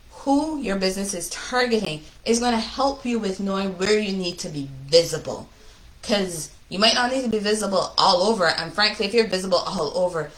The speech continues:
then you're really looking at some budgeting, um, issues that you should really pay attention to. If you got the funding to do that, by all means, that might be the best strategy for you. I don't know,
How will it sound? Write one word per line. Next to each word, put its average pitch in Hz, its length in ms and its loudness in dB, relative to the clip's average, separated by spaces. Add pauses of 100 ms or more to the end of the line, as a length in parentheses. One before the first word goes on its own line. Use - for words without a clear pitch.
(100)
then 185 120 6
you're 208 140 0
really 175 200 2
looking 165 240 0
at 143 200 -2
some 156 220 -6
budgeting, 185 460 2 (280)
um, 147 300 -4
issues 151 360 -2
that - 140 -2
you 151 100 -8
should 160 340 0 (140)
really 165 220 2
pay 156 220 -2
attention 240 520 0
to. 131 160 -8 (340)
If 170 220 2
you 220 120 0
got 233 180 2
the 220 80 -8
funding 214 340 -2
to 220 100 -4
do 202 120 -4
that, 220 240 0 (180)
by 156 160 0
all 196 160 4
means, 233 380 -2 (220)
that 165 180 0
might 185 160 -2
be 190 60 -6
the 185 100 -4
best 185 240 2
strategy 202 400 -2
for 208 120 -10
you. 208 200 -2 (280)
I 262 200 6
don't 226 260 0
know, 160 360 0